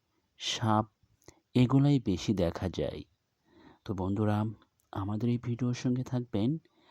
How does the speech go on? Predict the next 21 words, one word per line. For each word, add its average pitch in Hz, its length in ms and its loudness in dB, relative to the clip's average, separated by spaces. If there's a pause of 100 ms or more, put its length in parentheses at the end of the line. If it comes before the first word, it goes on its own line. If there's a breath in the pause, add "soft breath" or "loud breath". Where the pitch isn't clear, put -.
(260 soft breath)
অনেক 117 340 2
মজাদার 104 680 4 (540)
এবং 113 360 2 (720 soft breath)
অনেক 117 260 2
সুন্দর 117 520 2 (760)
দৃশ্য 98 380 -2 (100)
আপনারা 92 320 -4
দেখতে 78 320 -8
পাবেন। 76 340 -8 (1000 loud breath)
আমরা 98 240 4
কিন্তু 139 260 0
সকাল 117 400 2
সকাল 123 440 2 (560)
বাড়ি 92 200 4
থেকে 113 260 -2
রওনা 90 380 2
দিয়ে 101 320 4 (1500 soft breath)
সুন্দরবনের 127 640 4
উদ্দেশ্যে 107 440 -2
রওনা 95 320 0
দিয়েছি। 78 540 -6